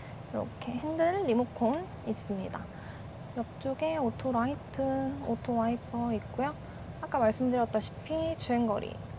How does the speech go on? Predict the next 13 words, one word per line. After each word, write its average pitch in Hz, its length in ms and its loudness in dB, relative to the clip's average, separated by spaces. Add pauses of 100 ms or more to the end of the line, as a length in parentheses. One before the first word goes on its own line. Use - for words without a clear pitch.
(160)
앞쪽에서 226 680 -4 (180)
보시면 294 560 -4
이렇게 - 380 -6 (100)
팔천삼백십이 320 1300 -2
킬로미터인 247 1040 0
거 311 400 -2
확인하실 277 420 -4
수 - 140 -8
있네요. 196 320 0 (500)
이제 269 280 2
차량 339 520 0
안쪽까지 240 580 -2
탑승하셔서 320 1200 4